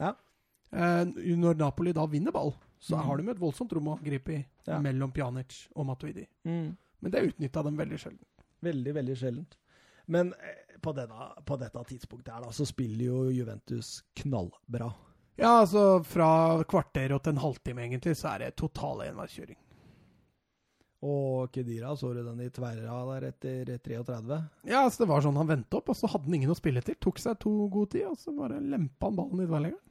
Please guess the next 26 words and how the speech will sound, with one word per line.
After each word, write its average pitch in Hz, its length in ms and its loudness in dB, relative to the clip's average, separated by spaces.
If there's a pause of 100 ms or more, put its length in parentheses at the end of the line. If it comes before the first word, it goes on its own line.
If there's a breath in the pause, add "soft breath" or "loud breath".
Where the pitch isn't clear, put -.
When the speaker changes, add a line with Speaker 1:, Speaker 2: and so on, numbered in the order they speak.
(200)
Speaker 1:
Ja, 202 100 -8 (320)
fantastisk - 680 -6
Speaker 2:
Ja, 220 100 2
Speaker 1:
good. 285 500 -2
Speaker 2:
ja, 262 220 -8
så, 214 180 -2 (160)
og - 100 -4
keeperen 160 320 -4
har - 120 -6
litt 175 360 -2
tur 135 240 0
der 160 160 2
også, 254 220 -2
så 226 80 -6
han 202 80 -4
går 156 240 2
i 165 40 2 (100)
ryggen 147 200 0
på 160 140 -2
keeperen 160 320 -2
og 180 160 0
ut 139 120 0
til 160 100 -2
corner 147 260 -2
eller 233 160 -4
noe. 320 160 -4